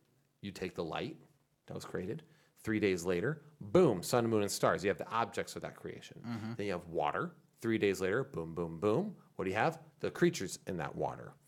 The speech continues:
Speaker 1: Then you have the earth and the sky. Three days later, guess what? The creatures that reside those areas too. What it is, is, is a parallelism in Hebrew. Hebrew works, Hebrew's poetry worked in parallelisms, a constant comparison, which is why if you go into Psalms, there's a lot of comparison, like, phraseology.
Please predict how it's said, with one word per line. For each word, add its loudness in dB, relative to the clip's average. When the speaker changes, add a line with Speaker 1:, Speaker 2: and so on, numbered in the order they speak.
Speaker 1:
Then -6
you 0
have 2
the 2
earth -2
and -2
the 0
sky. 4
Three 0
days 4
later, 2
guess -2
what? 2
The -2
creatures -4
that 0
reside 2
those 2
areas 2
too. -2
What 6
it 4
is, 4
is, -2
is -6
a -10
parallelism 0
in -6
Hebrew. -6
Hebrew 2
works, 2
Hebrew's 2
poetry 0
worked -4
in -8
parallelisms, -2
a -4
constant 0
comparison, 0
which -14
is -10
why 2
if 0
you -4
go 2
into -4
Psalms, 2
there's -6
a -2
lot 0
of -6
comparison, -4
like, -8
phraseology. -2